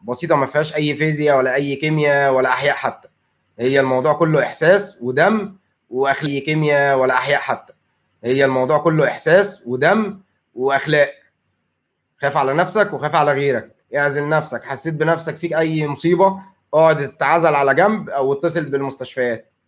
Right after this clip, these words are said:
اجري بقى راجع نفسك، شوف لك مكان في مستشفى.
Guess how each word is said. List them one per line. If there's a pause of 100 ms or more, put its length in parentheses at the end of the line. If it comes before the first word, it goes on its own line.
اجري
بقى
راجع
نفسك،
شوف
لك
مكان
في
مستشفى.